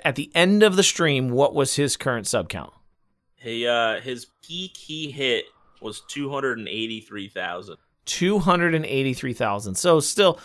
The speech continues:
Speaker 2: Yeah.
Speaker 1: not like, I mean, in terms, I mean, thirteen thousand is still a <laughs> huge number, right?
Speaker 2: Oh, yeah,
Speaker 1: I mean, it's
Speaker 2: right,
Speaker 1: still
Speaker 2: yeah.
Speaker 1: massive.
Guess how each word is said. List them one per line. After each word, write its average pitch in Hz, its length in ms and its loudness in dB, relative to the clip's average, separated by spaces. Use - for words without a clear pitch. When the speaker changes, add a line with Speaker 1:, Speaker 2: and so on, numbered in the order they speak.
Speaker 2:
Yeah. 101 140 -6
Speaker 1:
not 240 380 6
like, 170 340 8
I 190 60 4
mean, 190 280 4
in 175 180 0
terms, 190 380 2
I 170 80 4
mean, 160 120 2
thirteen 196 360 6
thousand 160 380 6
is 120 80 0
still 151 220 2
a 117 40 -2
<laughs> - 0 -
huge 190 640 4
number, 147 440 6
right? 117 240 8
Speaker 2:
Oh, - 20 4
yeah, 131 100 6
Speaker 1:
I 151 40 10
mean, 151 100 8
it's 147 80 6
Speaker 2:
right, 143 40 8
Speaker 1:
still 156 100 10
Speaker 2:
yeah. 156 60 6
Speaker 1:
massive. 139 760 4